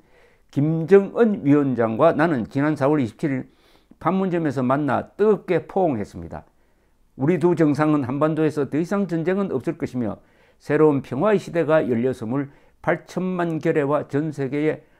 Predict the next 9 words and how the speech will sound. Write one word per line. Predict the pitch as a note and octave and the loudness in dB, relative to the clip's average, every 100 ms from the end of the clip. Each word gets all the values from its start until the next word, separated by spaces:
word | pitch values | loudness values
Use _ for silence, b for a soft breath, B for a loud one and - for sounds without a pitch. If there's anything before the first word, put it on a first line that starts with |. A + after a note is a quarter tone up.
| b | b
엄숙히 | F#3 F#3 - - D#3+ C3 | -2 -2 -6 -6 -6 -6
천명했습니다. | - A#2+ C3 C#3 - G2 - G2+ G2 F2+ F2 G#2 G2 _ _ _ _ _ _ _ _ | -6 -2 0 0 -4 -14 -10 -6 -6 -4 -6 -8 -16 _ _ _ _ _ _ _ _
또한 | E3+ F3 | 8 8
우리 | E3+ D#3 | 8 4
민족의 | E3+ G3 F3 D#3+ D#3 | 4 2 4 4 2
운명은 | - C3+ D3+ B2+ G2+ b b B2 | 2 0 0 0 -4 b b 0
우리 | D#3 F3 | 2 2
스스로 | - E3 B3 C4 G#3 C#3+ | 0 2 6 8 8 6
결정한다는 | C#3+ C#3+ C#3 A#2+ B2 A#2+ A2+ C#3+ F#3 | -2 -2 -4 -2 -2 0 0 -2 -6